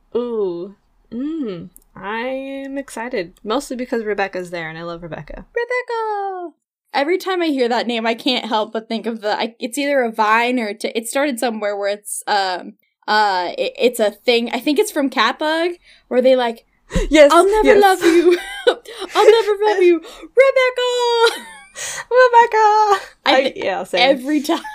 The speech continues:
Speaker 2: <laughs> I can't help it.
Speaker 1: <laughs>
Speaker 2: But final thoughts on this movie. It's, uh,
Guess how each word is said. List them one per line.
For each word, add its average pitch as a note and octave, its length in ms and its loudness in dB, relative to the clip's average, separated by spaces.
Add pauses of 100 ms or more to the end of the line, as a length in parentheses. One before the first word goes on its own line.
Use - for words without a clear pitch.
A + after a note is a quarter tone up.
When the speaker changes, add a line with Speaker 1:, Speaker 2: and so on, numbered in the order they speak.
(100)
Speaker 2:
<laughs> - 260 -18
I C4 140 4
can't B3+ 260 -2
help A3+ 220 -10
it. - 180 -8 (240)
Speaker 1:
<laughs> E4+ 160 -8 (960)
Speaker 2:
But D4 300 0
final A4+ 300 2
thoughts D4+ 280 2
on C#4+ 140 4
this E4+ 180 2
movie. A3 460 -4
It's, - 380 0
uh, A#4 500 4